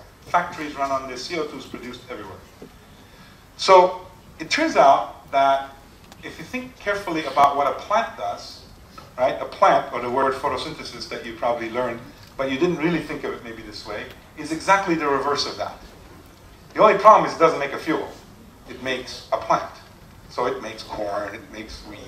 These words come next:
but it doesn't make a fuel. Now people, as you know, have tried taking biomass and convert it into a fuel. And there's a growing industry of people who are trying to do that.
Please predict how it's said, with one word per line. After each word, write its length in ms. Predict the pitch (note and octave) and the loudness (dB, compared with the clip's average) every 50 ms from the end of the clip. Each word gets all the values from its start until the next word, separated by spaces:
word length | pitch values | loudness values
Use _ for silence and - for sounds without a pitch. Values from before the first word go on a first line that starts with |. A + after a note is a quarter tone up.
| - - G#2+ | -18 -18 -14
but 120 | A2+ A#2 | -12 -8
it 40 | - | -2
doesn't 180 | D#3 D3 - - | -2 -2 -2 -2
make 140 | - - - - | -6 -8 -10 -14
a 260 | - - - - - | -16 -16 -18 -18 -10
fuel. 260 | - G3 - - - - - - - - - - - - - - - | -6 -6 -6 -6 -8 -14 -20 -20 -20 -20 -20 -20 -20 -20 -18 -4 4
Now 140 | E3+ F3+ F#3 | 6 6 6
people, 340 | F#3 - C#4 C#4 - A3 F3+ | 6 2 -2 0 2 4 4
as 160 | E3 - - | 4 2 2
you 60 | D#3+ | -2
know, 120 | D#3+ F#3 F#3 | 0 0 0
have 180 | - D#3 - - | 0 0 -2 -4
tried 340 | - - F#3+ F#3 F3+ E3+ - | 0 4 4 6 4 4 -2
taking 460 | - E3+ E3+ E3+ - D3+ C#3+ C#3 C3+ | -6 -10 -10 -8 -10 -10 -10 -6 2
biomass 720 | - C#3+ C#3 C3+ B2 A2+ - G#2 A#2 A#2 A2 - - - | 6 8 8 8 6 2 0 -2 -4 -4 -4 -6 -8 -10
and 80 | - - | -12 -14
convert 340 | - C#3 B2 C#3 D3+ D3 B2+ | -12 -8 -2 0 0 0 0
it 60 | B2 | -2
into 160 | A#2 - B2+ | -6 -8 -8
a 20 | |
fuel. 340 | - - - E3+ - - - - - - | -8 -4 -2 -2 -2 -2 -6 -12 -16 -18
And 100 | - A#2+ | -14 -10
there's 240 | B2 B2 A#2+ A#2+ B2+ | -6 -6 -4 -2 0
a 200 | B2+ A#2+ A#2 A2+ - - - - - - - - | 2 2 0 0 -4 -12 -20 -18 -18 -18 -16 -10
growing 460 | - B2 C3+ C#3 C#3 C#3 C#3 C3+ B2+ | -2 4 4 6 6 4 2 0 -4
industry 480 | B2+ B2+ B2+ B2 A#2+ - - - C3 B2 | -6 -6 -6 -6 -8 -8 -8 -8 -8 -8
of 120 | A#2 - | -8 -8
people 260 | - B2 A2 A2 A#2 A2+ | -10 -12 -12 -10 -6 -6
who 60 | A2+ | -6
are 40 | A2+ | -4
trying 240 | - A#2 A2+ A2 | -4 -4 -4 -4
to 40 | - | -4
do 80 | D#3 C#3 | -6 -4
that. 200 | G#2+ F2 - - | -4 -6 -8 -10